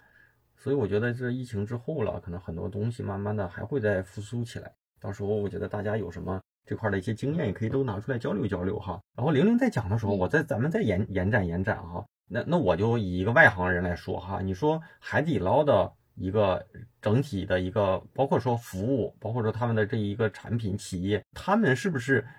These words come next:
Speaker 1: 也是在做非线上的，呃，或者是叫线下的服务设计？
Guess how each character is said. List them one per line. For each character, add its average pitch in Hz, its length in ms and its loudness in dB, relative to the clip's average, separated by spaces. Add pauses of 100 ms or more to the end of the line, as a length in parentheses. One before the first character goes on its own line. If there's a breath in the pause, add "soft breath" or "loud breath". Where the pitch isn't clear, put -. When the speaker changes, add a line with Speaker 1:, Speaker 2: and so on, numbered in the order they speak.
Speaker 1:
也 104 180 4
是 139 140 0
在 170 180 8
做 131 340 4 (120)
非 165 220 2
线 165 340 2
上 156 300 4
的， 85 260 -2 (120)
呃， 113 180 2
或 165 180 4
者 123 80 4
是 123 80 2
叫 135 140 8
线 147 280 4
下 123 160 6
的 123 80 4
服 98 220 -2
务 95 60 2
设 95 180 4
计？ - 180 -10